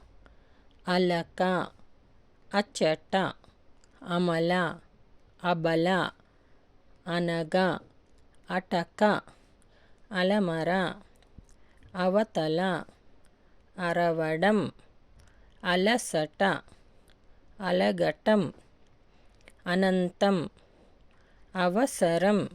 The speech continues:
అపజయం, అవగతం, అసహనం.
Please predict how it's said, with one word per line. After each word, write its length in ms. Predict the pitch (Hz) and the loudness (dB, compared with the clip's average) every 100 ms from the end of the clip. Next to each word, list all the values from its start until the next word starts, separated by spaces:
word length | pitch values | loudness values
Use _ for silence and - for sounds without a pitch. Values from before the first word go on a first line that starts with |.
| - - - - - - - - | -16 -20 -20 -20 -20 -20 -20 -8
అపజయం, 1000 | 180 - - 269 214 175 170 175 196 143 - - - - - - - - - - - | -6 -4 0 0 2 2 4 2 0 -2 -8 -20 -20 -20 -20 -20 -20 -20 -20 -14 -4
అవగతం, 840 | 175 185 240 196 165 - 202 214 170 - - - - - - - - 185 | 0 4 4 4 0 0 2 2 2 -4 -14 -20 -20 -20 -20 -20 -6 -4
అసహనం. 920 | 185 - 180 180 185 175 170 214 214 | -4 -2 0 0 0 0 2 2 2